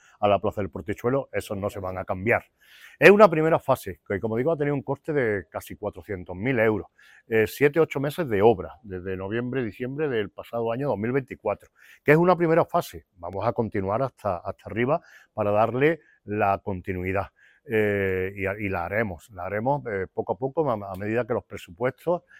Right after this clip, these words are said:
y la disponibilidad económica del ayuntamiento en los, sus planes de obra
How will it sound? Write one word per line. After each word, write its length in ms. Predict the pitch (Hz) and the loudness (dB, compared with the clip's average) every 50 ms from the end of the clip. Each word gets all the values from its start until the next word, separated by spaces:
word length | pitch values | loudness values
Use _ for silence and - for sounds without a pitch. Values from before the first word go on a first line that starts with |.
| - _ _ | -20 _ _
y 80 | 104 104 | -2 0
la 80 | 110 | 0
disponibilidad 680 | 104 101 - - 110 104 104 98 98 95 98 98 107 113 | 0 0 -4 -6 -6 -6 -4 -4 -4 -4 -2 -2 -2 -2
económica 400 | 110 117 113 120 120 101 117 117 | -2 -4 -4 -4 -4 -2 -2 0
del 100 | 113 110 | 0 0
ayuntamiento 760 | 110 110 107 104 - 104 107 117 120 127 - - 151 156 131 | 0 -2 -4 -6 -6 -6 -4 -4 -4 -4 -4 -4 -4 -4 -4
en 80 | 101 | -4
los, 160 | 101 95 - - - | -8 -10 -10 -12 -20
sus 140 | - - | -20 -20
planes 260 | _ - 110 110 113 110 | _ -10 -8 -8 -6 -4
de 120 | 107 98 | -4 -4
obra 280 | 101 107 113 123 131 | -2 -2 -2 -4 -6